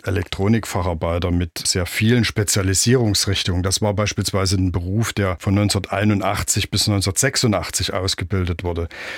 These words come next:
Der wurde dann letzten Endes neunzehnhundertfünfundachtzig dann als eigenständiger Beruf, äh, spezialisiert, gerade,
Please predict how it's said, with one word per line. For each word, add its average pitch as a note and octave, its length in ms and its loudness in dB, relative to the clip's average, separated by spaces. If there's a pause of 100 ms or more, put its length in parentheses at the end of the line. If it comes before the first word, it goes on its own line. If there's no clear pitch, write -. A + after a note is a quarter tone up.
(220)
Der G#2 160 2
wurde A2+ 200 2
dann G#2+ 200 2
letzten A2 320 2
Endes G#2+ 340 2
neunzehnhundertfünfundachtzig A2 1500 2
dann G#2+ 300 4
als - 300 -2
eigenständiger G#2+ 760 2
Beruf, F#2 600 0
äh, A2+ 80 -2
spezialisiert, G2+ 960 2
gerade, G#2 400 0